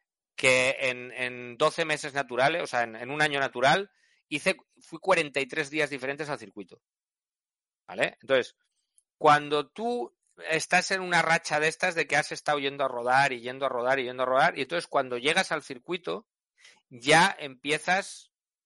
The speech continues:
desde ya, desde un punto alto, como aquel que dice. Porque yo, por ejemplo, ahora, con lo que he estado rodando últimamente y tal, yo cuando entro en pista de primeras con el coche, solo para empezar a gra-, a frenar como Dios manda, necesito vueltas.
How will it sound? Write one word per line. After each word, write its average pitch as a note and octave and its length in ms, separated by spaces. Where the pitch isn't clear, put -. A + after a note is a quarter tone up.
desde A#2+ 400
ya, C#3 160
desde C#3 200
un C#3 120
punto D3 400
alto, C3 300
como G#2 160
aquel G#2 160
que G#2+ 120
dice. G#2 360
Porque G#2 400
yo, A#2 120
por C#3+ 120
ejemplo, C#3 280
ahora, D3+ 320
con B2+ 160
lo A#2 80
que A#2 60
he - 20
estado D3 240
rodando C#3 320
últimamente B2+ 640
y B2 60
tal, D3+ 260
yo B2+ 120
cuando C#3 240
entro C3 200
en B2+ 80
pista C3+ 280
de B2+ 100
primeras B2 380
con A#2+ 160
el A2 80
coche, F3+ 400
solo G3 540
para C#3 220
empezar C3 440
a F3 80
gra-, D#3 220
a C#3+ 120
frenar C#3 420
como A#2+ 240
Dios C3 220
manda, A#2 380
necesito B2+ 500
vueltas. C3+ 500